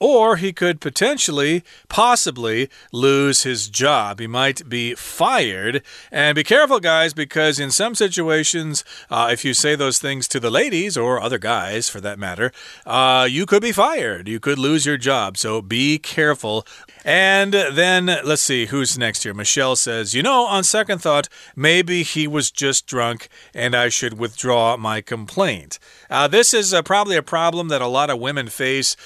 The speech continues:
Something did happen. They were harassed and they talked to their colleagues about it and they know they should do something about it. But then they maybe get kind of cold feet. They get kind of chicken, as we say in English, and they think, "Oh, maybe he didn't really mean it.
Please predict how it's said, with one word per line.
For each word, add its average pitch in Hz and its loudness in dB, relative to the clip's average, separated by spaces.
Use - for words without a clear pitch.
Something 165 -2
did 139 2
happen. 151 -2
They 120 0
were 135 2
harassed 120 0
and 113 -6
they 117 2
talked 123 0
to 135 -6
their 113 -2
colleagues 120 -2
about 113 0
it 113 -2
and 107 -10
they 113 -2
know 123 2
they 120 0
should 110 -4
do 117 -2
something 117 -4
about 113 0
it. 113 -4
But 131 -2
then 262 2
they 226 4
maybe 254 -4
get 214 -4
kind 208 -2
of 185 -4
cold 202 4
feet. 120 -4
They 113 -4
get 131 -2
kind 143 -2
of 117 -2
chicken, 120 -2
as 123 -2
we 120 -2
say 117 0
in 120 -4
English, 117 -2
and 135 -6
they 139 2
think, 139 -2
"Oh, 190 2
maybe 170 0
he 147 -2
didn't 139 -4
really 127 -2
mean 117 -4
it. 117 -2